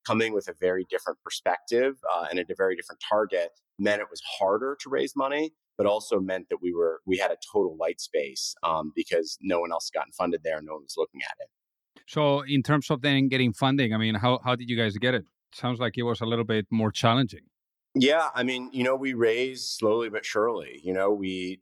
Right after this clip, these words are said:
Speaker 1: our first round was a, a, you know, million dollar round, and then a million and a half, and then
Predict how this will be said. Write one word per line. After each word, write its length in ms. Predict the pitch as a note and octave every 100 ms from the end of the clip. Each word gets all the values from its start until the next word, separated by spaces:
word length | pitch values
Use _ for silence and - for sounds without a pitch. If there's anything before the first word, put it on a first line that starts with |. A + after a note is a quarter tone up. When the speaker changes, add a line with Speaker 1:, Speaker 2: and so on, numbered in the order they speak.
| F#2+
Speaker 1:
our 100 | F2+
first 360 | - A2+ G#2+
round 340 | A2 G2 G2 G2
was 180 | F#2 F#2
a, 440 | F2 E2+ E2 D#2+ D#2+ F2
a, 120 | D#2+ D2+ C#2+ -
you 100 | E2+
know, 280 | D#2+ D#2 D2+ D#2+
million 300 | F2+ F#2 F#2
dollar 280 | F2+ F2
round, 440 | E2+ F2 F#2 G2 G2+
and 100 | F2
then 200 | F2 F2
a 40 |
million 300 | E2+ F2 F2
and 120 | F2
a 140 | E2 F#2
half, 360 | F#2 G2+ G#2 G2+
and 160 | F2+
then 380 | F2+ F2 F2 F2